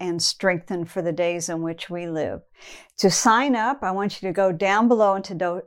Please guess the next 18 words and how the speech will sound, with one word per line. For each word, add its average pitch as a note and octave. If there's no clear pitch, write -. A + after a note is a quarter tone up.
today's F3+
show A3+
notes C4
and F3+
sign A3
up A3
for F#3+
our E3+
tour A3+
interest A3+
list. G#3
We F#3+
will G#3+
send G3+
you F#3+
all F#3+
the G3+
information. F#3